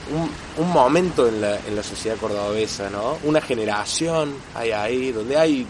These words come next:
dos que son periodistas, veinte que son músicos, eh, cinco que son abogados que te van a tirar un centro cuando haya una movida, uno que es monotributista,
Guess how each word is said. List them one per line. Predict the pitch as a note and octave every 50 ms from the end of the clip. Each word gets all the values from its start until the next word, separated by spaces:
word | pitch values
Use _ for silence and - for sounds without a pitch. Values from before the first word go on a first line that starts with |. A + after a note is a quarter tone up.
| -
dos | G#2 C3 C#3 -
que | -
son | - C3 A#2+
periodistas, | B2 A#2 A2 A2+ B2 C3 D3 C#3+ C#3+ C#3 C3 - C3+ B2+ B2 A#2+ A#2+ A2+ - -
veinte | C#3 C#3+ C#3 B2 B2+
que | -
son | - - B2 B2
músicos, | C3+ D3 C#3+ C3+ A#2+ - - B2 - - B2 A#2+ A#2+ A2+ A#2 - - - - - - - - -
eh, | - A#2+ A#2+ A2
cinco | - - F#3 F3+ F3+ E3+ D#3
que | B2+
son | - - D#3+ D3+
abogados | D3 B2+ A#2+ C3 D3 E3 F#3 F#3 F3 D#3+
que | C3+ B2+
te | - C3
van | C3 C3+
a | C3+
tirar | C3 C3+ C#3 C#3
un | C#3
centro | C3+ - C#3+ C#3+ D3 C#3 C#3 B2
cuando | G#2+ A#2 A2+ A#2+ B2+ B2+
haya | B2+ B2
una | B2+ A#2+ A#2
movida, | A2+ A2 A2 A2+ A#2 B2+ A#2 - - - - - - - - - - - -
uno | G3+ G3+ G3
que | E3+
es | F3 E3
monotributista, | E3 D#3+ D3 B2 B2+ A#2+ A2+ A#2 B2 A#2+ - D3 C#3 C3+ B2+ - - C3 B2+ B2+